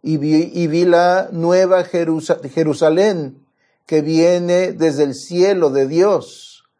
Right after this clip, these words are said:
preparada como una,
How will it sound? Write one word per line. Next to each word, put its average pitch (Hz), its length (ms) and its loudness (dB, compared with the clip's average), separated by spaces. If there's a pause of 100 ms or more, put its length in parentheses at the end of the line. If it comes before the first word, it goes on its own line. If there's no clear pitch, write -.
(360)
preparada 151 800 2
como 151 520 -2 (500)
una, 175 800 -2